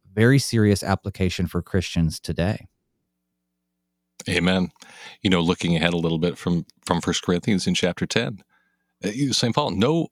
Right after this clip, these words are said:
Speaker 2: temptation has overtaken you that is not common to man." Written almost two thousand years ago and just as applicable today. But he goes on to say, "God is faithful. Uh, he will
Speaker 1: Ab-
Speaker 2: not let you be tempted beyond your ability.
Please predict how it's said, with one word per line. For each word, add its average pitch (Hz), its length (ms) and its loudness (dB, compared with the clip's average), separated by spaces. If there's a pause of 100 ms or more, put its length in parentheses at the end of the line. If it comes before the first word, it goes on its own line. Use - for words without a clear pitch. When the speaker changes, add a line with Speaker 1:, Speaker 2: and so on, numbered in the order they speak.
(260)
Speaker 2:
temptation 127 580 0
has 104 180 0
overtaken 117 560 0
you 87 140 0
that 82 180 -2
is 101 160 -2
not 87 220 -2
common 80 500 -4
to - 80 -4
man." 78 320 -2 (1000)
Written 104 240 0
almost 95 240 0
two 107 100 0
thousand 92 340 0
years 80 180 -2
ago - 280 -6
and 73 240 -6 (160)
just - 320 -2
as 87 140 -2
applicable - 580 -6
today. - 380 -10 (600)
But - 120 -2
he - 60 -12
goes 90 220 0
on 95 100 2
to 95 60 0
say, 87 160 0
"God 76 300 -2
is 73 80 -2
faithful. - 480 -10 (1300)
Uh, 73 140 -2
he 78 120 -4
will 80 140 2
Speaker 1:
Ab- 82 100 4
Speaker 2:
not 85 220 2
let - 240 -6
you 80 60 -2
be 80 120 -2
tempted 78 400 -4
beyond 73 400 -4
your 78 100 -6
ability. - 540 -10